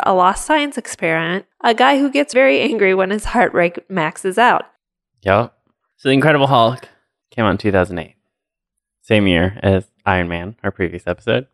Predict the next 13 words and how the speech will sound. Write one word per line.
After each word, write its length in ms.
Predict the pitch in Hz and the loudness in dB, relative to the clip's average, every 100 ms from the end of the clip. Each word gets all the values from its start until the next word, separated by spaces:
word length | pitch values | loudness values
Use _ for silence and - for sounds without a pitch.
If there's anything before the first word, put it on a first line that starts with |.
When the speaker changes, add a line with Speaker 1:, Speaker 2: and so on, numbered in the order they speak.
| _ _ _ _ _ _ _ _ _ | _ _ _ _ _ _ _ _ _
Speaker 2:
Uh, 360 | 104 98 92 92 - | 0 2 2 -2 -6
this 160 | 101 | -10
is 100 | 120 | -10
the 120 | - 123 | -10 -2
second 400 | 147 135 104 - | -2 -2 -4 -4
film 380 | 92 85 110 - _ _ - | -2 -2 -4 -16 _ _ -8
in 120 | 104 | -6
the 60 | 90 | -2
Marvel 260 | 92 90 90 | 0 -2 -4
Cinematic 420 | 90 87 - - - | -6 -4 -6 -8 -16
Universe, 500 | - - 110 135 _ _ _ _ _ _ _ | -16 -10 -10 -10 _ _ _ _ _ _ _
Phase 240 | - 90 85 | 0 0 2
One, 400 | 87 - 127 | 0 0 -4